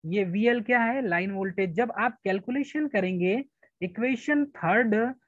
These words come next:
और equation fourth को जब आप भाग देंगे दोस्तों, तो आपके सामने क्या उभर के आएगा, आपके सामने एक नया derivation आएगा। और ये नया derivation क्या होगा दोस्तों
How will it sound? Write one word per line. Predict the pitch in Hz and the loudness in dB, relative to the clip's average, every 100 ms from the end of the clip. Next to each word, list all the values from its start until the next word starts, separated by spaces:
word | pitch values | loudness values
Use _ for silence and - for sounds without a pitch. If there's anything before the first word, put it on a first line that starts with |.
| _ 160 | _ -4
और | 185 180 | -2 -4
equation | 175 226 233 262 262 | -2 0 0 0 0
fourth | - 196 220 | -2 0 0
को | 214 170 175 220 220 _ - | -2 -2 -2 -2 -6 _ -6
जब | 175 170 | -4 -2
आप | 175 | -2
भाग | 156 156 202 | -2 0 2
देंगे | 240 262 277 | 2 0 2
दोस्तों, | 233 180 - 254 | 0 0 -2 -4
तो | 262 | -2
आपके | 262 175 175 - | 0 0 -2 -4
सामने | 220 196 214 247 | -4 0 0 -2
क्या | 233 226 | 0 0
उभर | 214 202 | 0 0
के | 208 220 | -2 2
आएगा, | 202 196 196 277 _ _ _ - | 2 2 0 -2 _ _ _ -6
आपके | 160 180 - | -4 -4 -6
सामने | 233 220 233 233 | -2 0 0 0
एक | 233 | -2
नया | 220 175 175 240 | 0 2 4 4
derivation | 226 208 208 185 170 156 | 4 2 2 0 -2 -4
आएगा। | 131 120 120 - _ _ | -4 -6 -16 -20 _ _
और | 151 170 | 0 4
ये | 220 | 6
नया | 226 208 240 | 6 6 6
derivation | 233 233 240 - 247 | 6 4 0 -2 -2
क्या | 233 226 | 2 2
होगा | 220 233 | 2 0
दोस्तों | 214 214 - 214 277 | -2 -4 -2 -2 -2